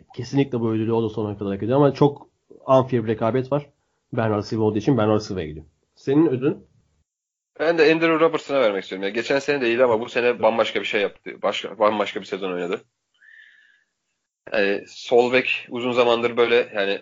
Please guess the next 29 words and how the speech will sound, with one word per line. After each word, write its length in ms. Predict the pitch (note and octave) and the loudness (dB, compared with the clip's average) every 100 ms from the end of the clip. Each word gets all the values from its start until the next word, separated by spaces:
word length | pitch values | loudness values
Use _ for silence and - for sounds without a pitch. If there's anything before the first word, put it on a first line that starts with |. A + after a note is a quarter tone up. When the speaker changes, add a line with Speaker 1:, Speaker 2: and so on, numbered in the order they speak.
| - | -4
Speaker 2:
Marcelo 420 | A2 A2 - B2+ | -2 -2 0 -4
falan 320 | A#2+ B2+ B2+ | 0 0 2
da 100 | B2+ | 0
iyi, 180 | C3+ C3+ - | -2 -4 -8
iyi 320 | B2 C3+ _ _ _ _ | -8 -8 _ _ _ _
sol 260 | - A2+ G#2+ | -10 -4 -2
bekler 220 | A2 B2 | 0 0
ama 220 | B2+ C3 | 2 2
ben 240 | A#2+ A#2+ A#2 _ _ _ _ _ _ _ _ _ A#2 | 0 -2 -6 _ _ _ _ _ _ _ _ _ -2
Robertson'ı 600 | B2 B2 A#2 A#2 A#2+ - - | 0 0 -2 -2 -4 -4 -12
bu 80 | B2 | -6
sezon 420 | A#2 A2+ A#2 _ _ _ - | -2 -2 -4 _ _ _ -14
çok 260 | - C#3+ - | -6 -4 0
beğendim. 360 | G#2 G#2+ A#2 _ | 0 0 -6 _
Yani 300 | F#2+ F#2+ G2 - _ _ _ _ _ _ _ _ _ _ _ _ _ - | -8 -6 -8 -12 _ _ _ _ _ _ _ _ _ _ _ _ _ -4
hem 200 | A#2 - | -4 -2
as-, 220 | A2+ A2 | -4 -2
asist 280 | A2+ C3 - | -6 -6 -4
katkıları 460 | A#2 - A#2+ A#2+ A#2 | -2 -2 0 0 0
da 120 | G#2+ | -2
bir 120 | G#2+ | -2
dönem 220 | A2+ A2 | 0 0
çok 240 | G#2+ B2 A#2 | -4 -8 -6
iyiydi. 140 | G2 | -4
Yani 140 | F#2+ | -4
şey, 420 | F#2+ G#2 G#2 - - | -4 -6 -6 -12 -10
o 280 | G#2+ G#2 F#2+ _ _ _ _ _ G2 | -4 -4 -6 _ _ _ _ _ -16
Mane, 440 | A2 A2 A2 G#2+ | 0 2 2 0
Keita 640 | - A2+ A2 A2 A2 - | 0 0 2 2 2 0